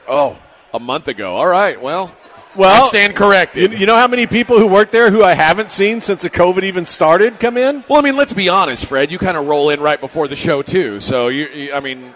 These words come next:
Speaker 2: Uh, not always. I mean, there's times when I'm there. Uh, not as often anymore, 'cause
Speaker 1: Yeah, a,
Speaker 2: it
Speaker 1: a month ago when you saw Courtney. <laughs>
Speaker 2: May-, no, I, I mean, I, I've, I've had some meetings there over the last few weeks where I've been in early. I just, I usually go home afterwards.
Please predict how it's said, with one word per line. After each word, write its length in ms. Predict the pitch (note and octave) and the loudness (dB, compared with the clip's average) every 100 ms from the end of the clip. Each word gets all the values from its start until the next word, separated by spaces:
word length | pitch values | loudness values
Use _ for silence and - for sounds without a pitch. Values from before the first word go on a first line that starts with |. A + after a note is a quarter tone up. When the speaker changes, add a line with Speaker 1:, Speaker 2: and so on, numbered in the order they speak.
| - | -8
Speaker 2:
Uh, 120 | A#3+ A3+ | -8 -2
not 240 | C4+ A3+ | 0 4
always. 400 | D3+ C#3+ D3+ F3+ | 4 4 2 -2
I 40 | |
mean, 160 | F#3+ F#3+ | -6 -6
there's 180 | G3+ G3+ | -6 -6
times 300 | F#3 F3 D#3 | -4 -4 -4
when 100 | D3+ | -6
I'm 140 | C3 | -6
there. 300 | B2+ B2+ E3+ - _ - _ _ _ _ _ _ _ - | -4 -4 -6 -10 _ -20 _ _ _ _ _ _ _ -2
Uh, 520 | C#3 B2+ B2 B2 B2 - | 0 0 0 -2 -4 -8
not 240 | E3 D#3+ C#3+ | -2 0 2
as 100 | B2+ | 0
often 320 | C#3 - C#3 | -2 -2 -6
anymore, 320 | A#2+ A2+ C3 | -8 -6 -4
'cause 100 | - | 0
Speaker 1:
Yeah, 200 | - E3 | 2 4
a, 40 | |
Speaker 2:
it 60 | E3+ | 2
Speaker 1:
a 40 | - | 2
month 260 | A#3+ D#4+ | 0 0
ago 260 | G#3 D3+ C3 | -4 -4 -4
when 140 | D3 D#3+ | -4 -6
you 80 | |
saw 220 | - G#3+ G3+ | -2 0 0
Courtney. 360 | - D4 - - | 0 -2 -4 -12
<laughs> 1120 | - - - - _ - - - - _ - | -20 -20 -20 -20 _ -20 -20 -16 -16 _ -10
Speaker 2:
May-, 180 | B3 A3 | -6 -4
no, 100 | C4 | 0
I, 260 | B3 C4 B3 | 2 4 2
I 40 | B3 | 0
mean, 160 | C4 | -2
I, 180 | C4 C4+ | 0 0
I've, 240 | G3+ A3+ G3+ | -2 -4 -6
I've 120 | F#3+ G3+ | -6 -2
had 180 | A3 | -2
some 120 | - F#3 | -2 -2
meetings 320 | F3 E3 D3 | -2 -2 -2
there 260 | D#3+ D3+ | 0 2
over 140 | D3 C#3 | 0 0
the 100 | C3+ | 0
last 400 | C3 C3 A#2+ - - | 2 0 -2 -10 -12
few 180 | C#3+ B2 | -8 -6
weeks 300 | A2+ C3 - | -6 -8 -4
where 140 | C3+ | -2
I've 100 | B2 | -2
been 140 | B2 A#2+ | -4 -8
in 120 | A2+ | -8
early. 340 | G#2+ A#2 C3+ | -8 -4 -2
I 80 | B2 | -4
just, 280 | C3 - - - _ _ - | -6 -12 -16 -20 _ _ -10
I 100 | A#2 | -4
usually 280 | C3 D3 C#3 | -2 -2 -4
go 160 | B2+ | -4
home 220 | A#2 D3+ A2 | -4 -4 -6
afterwards. 580 | F#2 G2 F2 E2+ - | -12 -14 -18 -18 -20